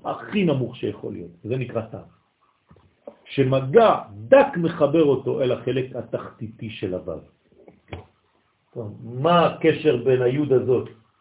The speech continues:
לבין הרגל של הוו? פה. מגע דק. כלום, אני ציירתי את זה אפילו יותר מדי עבה. ב-,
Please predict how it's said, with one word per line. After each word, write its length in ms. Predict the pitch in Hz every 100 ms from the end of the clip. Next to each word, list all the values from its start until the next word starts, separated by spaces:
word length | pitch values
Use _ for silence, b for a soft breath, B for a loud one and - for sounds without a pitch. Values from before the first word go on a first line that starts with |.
| _ _ _ - - -
לבין 440 | 113 117 147 143 131
הרגל 560 | 107 113 147 143 123
של 180 | 123 104
הוו? 260 | 95 - - -
פה. 260 | - 262 - _ _ _ _ _ _ _ 143
מגע 320 | 165 175 254
דק. 540 | 202 269 - - - _ _ _ _ _ _ _ _
כלום, 300 | - 302 170
אני 260 | 127 131 127
ציירתי 360 | 156 156 156 156
את 60 |
זה 140 | 151 147
אפילו 260 | 165 165
יותר 260 | 156 156 185
מדי 400 | 180 165 165 160
עבה. 280 | 165 202 220 - - _ _ _ _ _ _ _ 127
ב-, 220 | 131